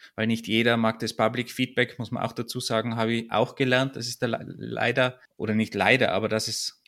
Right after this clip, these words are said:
dass es da Leute gibt, die ein Problem damit haben. Also da muss man vorsichtig sein unter Umständen, aber üblicherweise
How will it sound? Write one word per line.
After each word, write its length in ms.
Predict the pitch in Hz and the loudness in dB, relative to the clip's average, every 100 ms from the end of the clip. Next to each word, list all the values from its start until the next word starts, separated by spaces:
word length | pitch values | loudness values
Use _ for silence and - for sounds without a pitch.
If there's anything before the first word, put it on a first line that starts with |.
| _ | _
dass 160 | 127 127 | 2 2
es 100 | - | 4
da 80 | |
Leute 340 | 117 117 135 147 | 6 6 4 2
gibt, 260 | 139 139 127 | -2 -2 0
die 100 | 117 | 0
ein 80 | |
Problem 400 | 110 107 110 127 | 0 -2 2 2
damit 320 | 156 143 131 - | 0 -2 -2 2
haben. 360 | 117 147 165 - - | 2 0 -6 -14 -10
Also 180 | - 110 | -6 -4
da 40 | |
muss 180 | 113 113 | -4 -4
man 180 | 120 113 - | -4 -4 -8
vorsichtig 600 | - 113 135 147 - - | -2 0 0 -4 -10 -4
sein 220 | 120 123 | -2 -2
unter 200 | 120 107 | -6 -6
Umständen, 480 | 127 - 120 117 107 | -6 -2 -2 -2 -2
aber 180 | 107 | -2
üblicherweise 840 | 92 131 127 123 107 110 127 131 123 | 0 0 0 0 4 4 4 0 -2